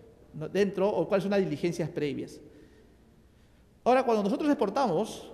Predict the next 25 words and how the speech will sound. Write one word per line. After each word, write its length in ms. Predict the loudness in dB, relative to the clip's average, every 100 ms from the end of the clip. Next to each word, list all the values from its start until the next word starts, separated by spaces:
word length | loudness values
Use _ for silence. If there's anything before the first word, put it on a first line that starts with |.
| -4
como 180 | -2
principio, 680 | -2 -4 -2 -4 -4 -6 -6 -10 -20 -20 -20 -20 -20 -20 _ _ _
cuando 360 | -6 -6 -6 -6
nosotros 200 | -4 0
exportamos 440 | 0 0 0 0 0
mercancía, 640 | 0 -2 -2 -2 0 0 0
no 160 | -2
solamente, 520 | -2 -2 -2 -4 -4
pues, 140 | -4 -4
exportamos 460 | -2 -2 0 0
mercancía, 680 | 0 -2 -6 -4 -4 -4 -4 -8 -18 -20 -20 -8
también 300 | -4 -2 -2
exportamos 560 | -2 -2 -2 0 0
todo 160 | 0 0
el 80 | 0
servicio. 580 | -4 -4 -6 -6 -8 -16 -18 -20 -20 -20 -20 -20 -20 -14 -8
Nosotros, 480 | -4 0 2 0 -6 -14
supongamos 500 | -6 -4 0 2 2
que 60 | -2
un 100 | 0
exportador 720 | 0 0 0 4 4 4 4
tenga, 260 | 0 0 0
pues, 140 | 0
un 100 | 0
cliente 960 | -2 0 2 2 0 -2 -2 -6 -14